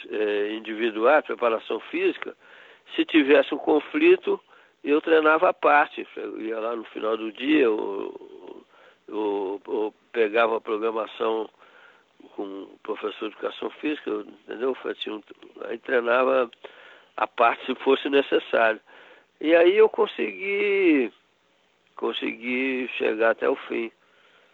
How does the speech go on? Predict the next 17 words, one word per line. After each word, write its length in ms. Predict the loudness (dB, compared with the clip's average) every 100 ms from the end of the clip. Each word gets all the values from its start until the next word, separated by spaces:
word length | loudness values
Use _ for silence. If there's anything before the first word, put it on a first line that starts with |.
| _ -8
No 80 | -4
final 460 | 0 2 4 4
de 120 | 2 -4
tudo, 400 | 0 0 0 -4
quer 140 | -6
dizer, 120 | -4
eu 100 | -8
tinha 260 | -6 -6 -6
que 80 | -4
fazer 320 | -4 -2 0 0
uma 100 | -2
especialização 1160 | -6 -8 -4 -4 -4 -6 -6 -4 0 2 0 -6 _ -20
depois. 500 | -20 -10 -2 -2 -2 -10 _ -20 -20 _ _ -12
Aí 140 | -10
também 360 | -4 -4 -2 -4
eu 120 | -4
tive, 760 | -6 -8 -6 -6 -4 -6 -8